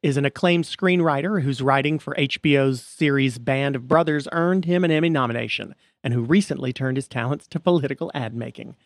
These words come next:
And Sonny Johnson is a regular contributor for Breitbart dot com, a speaker, a Tea Party activist, and the host of Sonny's Corner on SiriusXM's Patriot Channel.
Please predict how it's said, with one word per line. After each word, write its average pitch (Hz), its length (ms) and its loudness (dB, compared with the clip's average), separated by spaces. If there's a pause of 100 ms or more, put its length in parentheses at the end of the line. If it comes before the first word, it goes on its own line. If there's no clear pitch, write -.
(420)
And 120 120 -4
Sonny 147 300 2
Johnson 151 460 2
is 165 160 0
a 175 60 2
regular 196 440 0
contributor 170 560 0
for - 160 -8
Breitbart 131 540 -2
dot 123 220 -4
com, 117 420 -8 (100)
a 143 80 -8
speaker, 180 540 0
a 147 40 -2
Tea 180 200 -2
Party 160 300 2
activist, 147 480 -2 (300)
and 143 140 0
the 139 40 2
host 202 420 2
of 165 100 -4
Sonny's 214 400 0
Corner 120 380 -6 (260)
on 123 100 -2
SiriusXM's 151 1080 0
Patriot 127 440 -2
Channel. - 440 -10